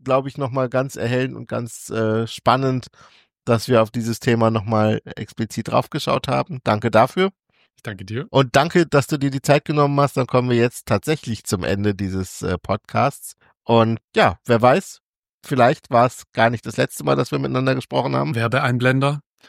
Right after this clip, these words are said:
Speaker 2: Ganz viel zum, äh, Nicht-Durchdrehen gibt's auch noch bei Gut Lachen haben, die Kunst des Nicht-Durchdrehens. Äh, da hab ich ganz viele, ähm, nützliche Dinge reingeschrieben, um,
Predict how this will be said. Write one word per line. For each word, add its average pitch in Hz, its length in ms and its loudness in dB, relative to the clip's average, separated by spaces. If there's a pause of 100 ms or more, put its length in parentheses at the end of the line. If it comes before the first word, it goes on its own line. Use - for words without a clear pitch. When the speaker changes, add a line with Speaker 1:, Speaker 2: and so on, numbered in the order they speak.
(540)
Speaker 2:
Ganz 156 340 0
viel 156 300 2
zum, 127 420 2
äh, 120 380 0
Nicht-Durchdrehen 139 1120 0
gibt's 139 240 -4
auch 127 160 2
noch 127 220 0
bei 113 440 2
Gut 127 180 -4
Lachen 131 300 0
haben, 117 380 0
die - 100 -6
Kunst 131 220 -2
des 113 100 -2
Nicht-Durchdrehens. 135 720 0 (540)
Äh, 113 340 0
da 117 200 0
hab 113 100 2
ich 110 80 -6
ganz 113 220 0
viele, 107 520 2 (200)
ähm, 101 420 0
nützliche 107 600 0 (160)
Dinge 101 240 2
reingeschrieben, 98 640 0 (120)
um, 98 300 0